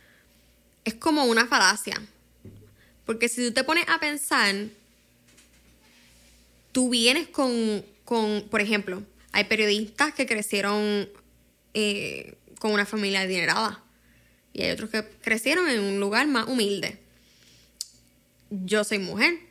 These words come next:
tú puedes ser hombre. Yo soy latina, tú puedes ser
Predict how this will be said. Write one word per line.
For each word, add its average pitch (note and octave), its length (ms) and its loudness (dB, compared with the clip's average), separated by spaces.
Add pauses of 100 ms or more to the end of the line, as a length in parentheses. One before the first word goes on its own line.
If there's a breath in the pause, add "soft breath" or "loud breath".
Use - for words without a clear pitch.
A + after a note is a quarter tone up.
(160)
tú - 120 -10
puedes G#3 180 -6
ser - 180 -8
hombre. A3+ 280 -6 (720 soft breath)
Yo G3+ 280 -2
soy G#3 160 -4
latina, B3+ 460 0 (180)
tú G#3 140 0
puedes F#3 280 -4
ser G3 460 -2